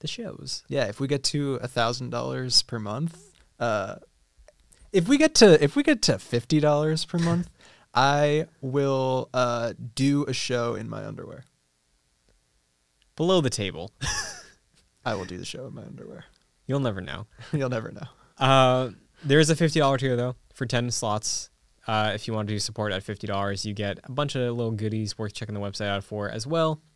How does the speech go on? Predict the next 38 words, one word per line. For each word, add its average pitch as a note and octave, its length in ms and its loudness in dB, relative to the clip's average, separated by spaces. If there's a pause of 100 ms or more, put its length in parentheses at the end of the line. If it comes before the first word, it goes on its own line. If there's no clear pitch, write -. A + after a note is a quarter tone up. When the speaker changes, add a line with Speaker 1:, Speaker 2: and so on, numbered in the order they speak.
(760)
Speaker 1:
as A#2+ 160 -4
being B2 220 -2
mentioned A#2 460 -2 (640)
in A2+ 140 -2
our A2 200 0
break G#2+ 480 -4 (520)
of G#2+ 440 -4
this A#2 120 -6
podcast, A2 540 -2
any A#2 160 -4
other A2 100 0
podcasts G2+ 520 -6
we G#2+ 80 -8
produce, C3 460 -4
with C3+ 180 -8
a C3+ 160 -6
short - 240 -12
little F3+ 140 -8
message D3+ 280 -6
of G#2+ 100 -6
your G#2+ 100 -8
choosing, G#2 360 -8
as G2 100 -10
long A#2 180 -8
as A2 140 -8
I A2 80 -6
approve G#2+ 240 -8
it. - 160 -12 (480)
<laughs> B2+ 320 6
Speaker 2:
<laughs> - 40 -20
Yeah. A#2 180 -6 (500)
Speaker 1:
But, C3+ 200 4
uh, C3 400 4 (1200)
thanks D#3+ 220 -2
for - 60 -14
joining F3 180 -2
me, E3+ 80 -2
Mike. G3+ 300 -6